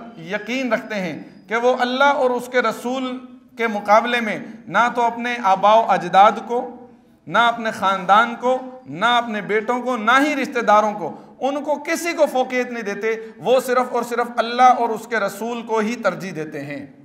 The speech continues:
आगे जंग उहद हुई, नबी अलैहिस्सलातु वस्सलाम की हिफाजत करते हुए कई सहाबा जो हैं वो शहीद हुए।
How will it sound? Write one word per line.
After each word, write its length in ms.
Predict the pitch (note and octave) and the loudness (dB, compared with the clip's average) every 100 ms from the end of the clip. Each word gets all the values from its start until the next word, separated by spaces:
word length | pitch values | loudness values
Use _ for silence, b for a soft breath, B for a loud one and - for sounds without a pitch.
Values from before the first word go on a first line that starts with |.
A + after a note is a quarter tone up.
| - | 4
आगे 220 | G#3 A#3+ A#3 | 6 6 2
जंग 240 | A#3 A#3 | 0 0
उहद 340 | B3 A3+ A#3 G3+ | 0 0 -4 -2
हुई, 160 | G3+ G3+ B - | -4 -8 B -6
नबी 200 | G3 B3 | 0 2
अलैहिस्सलातु 480 | C#4 C4 A#3 A#3 A#3+ | 4 2 4 2 2
वस्सलाम 360 | A3+ A3 A3 A3 | -2 0 0 -2
की 80 | G#3+ | -4
हिफाजत 420 | G#3 F#3 G#3+ A3 | 2 2 2 -2
करते 260 | G#3 G3+ G#3+ | -4 -2 -4
हुए 240 | F3+ G3 G3 G3+ | -2 -4 -6 2
कई 340 | B3 C#4 C4+ | 4 4 -2
सहाबा 420 | A#3+ F#3 G3 G#3 G#3 | -2 2 4 4 0
जो 100 | F3 | -2
हैं 340 | E3+ - - | -6 -10 -12
वो 100 | F#3+ | -10
शहीद 320 | F#3+ F#3 F3 C#3+ | -6 -4 -4 -6
हुए। 180 | B2 | -10